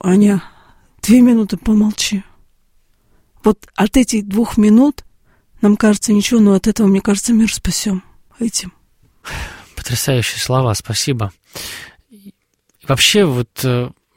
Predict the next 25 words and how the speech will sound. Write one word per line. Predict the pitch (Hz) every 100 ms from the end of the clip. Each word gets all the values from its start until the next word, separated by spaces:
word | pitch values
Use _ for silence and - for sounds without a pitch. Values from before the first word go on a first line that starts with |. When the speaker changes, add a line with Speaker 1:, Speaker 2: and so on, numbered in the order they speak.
| -
Speaker 2:
я | 135 120
хотел | 135 - 139
бы | 123 110 _
для | 156 156 127 123
себя | - 135 156
тоже | 160 127 110
внимание | 104 113 120 156 127
обратить | 110 110 - 120
на, | 113 110 104 - - - - -
а, | 110 107 104
то, | -
что | 123 - 113
вы | 120 113 - _ _ _ -
много | 120 127 120
говорите | 113 117 117 117
сейчас | - - 113 113
о |
молитве. | 117 143 120 110 98 - _ _ - - _ -
Ведь | 110 127
мы, | 135 135 123 -
э, | 113 110 107
чего | 143 131
греха | 123 - 120
таить, | 120 156 180 -
даже, | 117 107 107 101